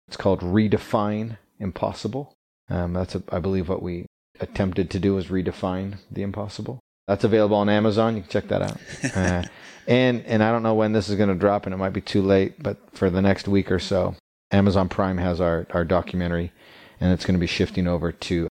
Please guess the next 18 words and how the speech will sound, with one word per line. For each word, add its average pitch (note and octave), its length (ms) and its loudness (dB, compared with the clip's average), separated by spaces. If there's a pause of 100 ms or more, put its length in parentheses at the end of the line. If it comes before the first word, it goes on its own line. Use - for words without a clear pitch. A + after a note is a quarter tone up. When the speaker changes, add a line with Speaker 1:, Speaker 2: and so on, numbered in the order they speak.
(120)
Speaker 1:
Apple E2 320 -2 (260)
T - 100 -8
V. - 60 -2
Speaker 2:
And A2+ 100 0
the A#2 40 4
name B2+ 200 2
of A#2 80 -8
the A2+ 40 -2
documentary G#2+ 560 -2
is F#2+ 120 0
what? F2+ 280 -2 (280)
Speaker 1:
The G#2 80 2
Story A2+ 480 4
of F#2 120 0
the F#2 80 -4
fifty. - 460 -6 (300)
Speaker 2:
Okay. E2 180 -4 (200)
Speaker 1:
Yeah, F2 180 -2